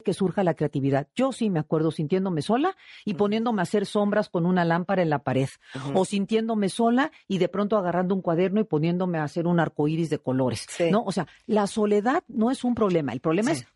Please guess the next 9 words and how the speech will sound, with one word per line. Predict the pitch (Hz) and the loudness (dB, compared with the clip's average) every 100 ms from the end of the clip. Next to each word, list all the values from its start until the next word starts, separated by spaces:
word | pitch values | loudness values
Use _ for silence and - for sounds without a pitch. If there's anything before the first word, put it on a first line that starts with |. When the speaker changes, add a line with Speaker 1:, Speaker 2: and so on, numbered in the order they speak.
| - | -4
Speaker 1:
cuando | 165 165 160 | -2 0 -2
te | - 156 | -2 -2
vives | 160 262 247 165 139 - - | 0 0 2 0 -2 -8 -16
solo | - 123 123 185 - _ | -8 -2 0 -2 -4 _
Speaker 2:
Claro. | - 127 120 | -6 -6 -4
Speaker 1:
y | - 175 | -2 0
no | 170 | 0
tienes | 170 185 190 | -2 -2 -2
conexiones. | - 131 131 143 113 104 - | -2 -2 -2 -2 -2 -4 -10